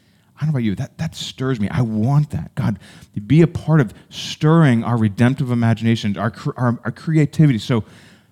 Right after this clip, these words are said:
how do we join this? Ask the question, "How has God gifted me with his grace so that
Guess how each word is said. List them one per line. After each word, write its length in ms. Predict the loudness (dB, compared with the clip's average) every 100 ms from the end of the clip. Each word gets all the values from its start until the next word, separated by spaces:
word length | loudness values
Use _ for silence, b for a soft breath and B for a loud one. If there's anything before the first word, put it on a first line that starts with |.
| B
how 280 | -2 2 4
do 100 | 6
we 180 | 6 2
join 440 | 2 2 4 4
this? 380 | 2 -8 -18 -20 _ _ _ _ _ _ _ _ _ -20 -14 -2
Ask 240 | 2 2
the 80 | 0
question, 520 | 0 0 -2 -6 -12 -14 _ _ _ b b b b b
"How 240 | -2 4
has 180 | 6 4
God 400 | 2 2 0 2
gifted 340 | 2 4 2
me 340 | 0 0 -2 -4 _ _ _
with 160 | -6 -2
his 160 | -4 -4
grace 560 | -8 -6 -8 -12 -20 _ _ _ _ b b b b b _
so 480 | -18 -6 0 2 2
that 400 | 0 -6 -12